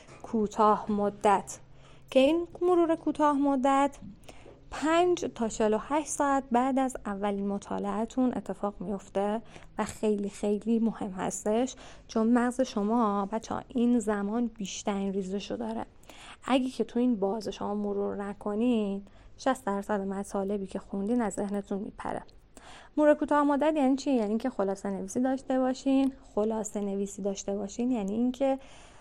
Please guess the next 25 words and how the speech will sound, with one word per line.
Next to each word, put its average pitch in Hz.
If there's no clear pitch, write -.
اه، 208
شما 214
یک 240
مطلبی 214
رو 269
خیلی 233
کوتاه 233
و 240
کلیدی 214
بنویسین، 214
نه 240
که -
یک 214
متن 208
سه -
صفحه‌ای 226
رو 214
شما 208
بیاین 247
داخل 226
دو 220
صفحه -
خلاصه -
بکنین. -
نه، 214